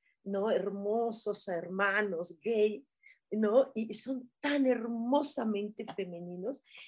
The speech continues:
y da hasta vergüenza que nosotras, ¿no? No somos nada femeninas, ¿no? En tu caso, habrá chicas que no lo necesiten, en tu caso, te están diciendo, recomendando esta feminidad,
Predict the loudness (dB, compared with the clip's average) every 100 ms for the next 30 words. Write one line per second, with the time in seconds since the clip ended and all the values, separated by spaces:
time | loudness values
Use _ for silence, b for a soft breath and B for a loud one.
0 | B -4 0 0 0 2 4 2 4 10
1 | 10 10 0 2 2 2 0 4 4 6
2 | 8 10 10 6 0 6 8 8 2 -2
3 | -2 6 6 8 6 6 2 4 2 2
4 | 0 2 2 2 -2 -2 -4 -6 -14 B
5 | B 4 12 12 10 B B 6 6 6
6 | 6 6 6 6 6 4 2 2 4 4
7 | 4 4 2 0 -2 -6 -8 -4 -2 0
8 | 0 -2 -6 -6 -4 -6 -6 -10 -8 -6
9 | -6 -6 -8 -10 B B B -10 -6 -6
10 | -6 -10 -12 -4 -2 2 2 2 -4 -4
11 | -4 -4 -4 -2 -4 b b b -6 -2
12 | -2 -2 -4 -4 -4 -4 -8 -2 2 4
13 | 2